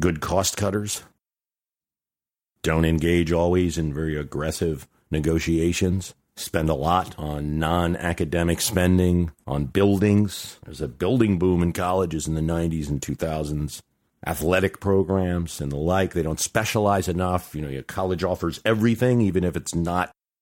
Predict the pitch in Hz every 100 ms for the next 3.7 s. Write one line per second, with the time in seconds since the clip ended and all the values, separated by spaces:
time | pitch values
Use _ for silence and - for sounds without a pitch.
0 | - - 101 107 101 92 90 87 87 90
1 | 101 101 120 120 117 - - 73 85 80
2 | - 90 82 78 76 76 69 95 95 90
3 | 85 - 85 65 80 78 76